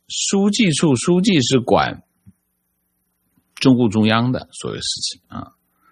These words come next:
那更厉害。掌管的警卫局、机要局、保健委啊，把所有高级干部蛋蛋捏住，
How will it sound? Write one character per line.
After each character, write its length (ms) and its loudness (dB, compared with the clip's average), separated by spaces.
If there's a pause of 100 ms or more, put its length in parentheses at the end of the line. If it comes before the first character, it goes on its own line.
那 100 2
更 180 0
厉 140 -2
害。 180 -10 (880)
掌 220 2
管 140 4
的 100 2
警 160 -2
卫 160 0
局、 460 -4
机 160 2
要 220 4
局、 340 -6
保 240 -4
健 240 2
委 320 -4
啊， 240 -18 (140)
把 160 0
所 180 2
有 100 4
高 220 2
级 100 -2
干 300 0
部 440 -4 (380)
蛋 220 2
蛋 160 2
捏 180 0
住， 340 -6